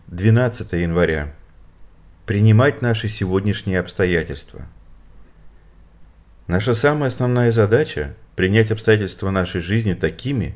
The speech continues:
какие они есть. Принять себя, какие мы есть на самом деле, и окружающих нас людей такими, какие они есть. Это значит обрести трезвое смирение,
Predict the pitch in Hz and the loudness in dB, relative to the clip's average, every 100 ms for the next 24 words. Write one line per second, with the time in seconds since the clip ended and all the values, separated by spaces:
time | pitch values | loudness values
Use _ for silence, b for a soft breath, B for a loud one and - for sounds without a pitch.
0 | - - 85 - 104 107 110 117 120 120 | -12 -10 -10 -2 4 6 6 2 0 -2
1 | - - - b b b b b b 98 | -4 -14 -20 b b b b b b -2
2 | 101 107 107 - 90 113 135 123 - 87 | 4 2 2 -2 2 2 2 -4 -2 -2
3 | - 101 101 104 120 117 110 107 113 110 | 0 2 2 2 2 0 -2 0 2 2
4 | 110 98 98 80 76 - b b b b | 2 0 -2 -2 -8 -14 b b b b
5 | - 104 110 117 160 - 123 120 117 110 | -2 0 2 4 2 0 -2 0 0 2
6 | 110 101 92 92 85 - 104 143 147 95 | 2 2 0 0 -2 -2 -2 -2 -2 -4
7 | - 90 110 - 95 85 95 98 104 - | -2 -2 0 0 -2 -2 -4 -2 -4 -6
8 | - - - b b b b b b 104 | -18 -20 -20 b b b b b b -2
9 | 113 110 131 123 113 107 107 110 - 107 | 2 2 2 0 2 2 2 0 -2 -2
10 | - 87 117 123 120 110 123 127 95 76 | 0 0 2 2 0 0 0 0 0 -2
11 | 73 | -8